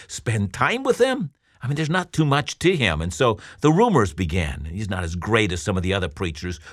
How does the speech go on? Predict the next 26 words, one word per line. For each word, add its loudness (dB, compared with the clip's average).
we've -2
had." -2
You -4
know, 0
I 2
suppose 0
a 2
contemporary 0
example 0
would 0
be, 2
you 0
know, 2
we 2
know 4
of -2
somebody 2
and 0
we -2
say, -2
"Well, 0
yeah, 4
he 0
preaches -2
well, 2
but -2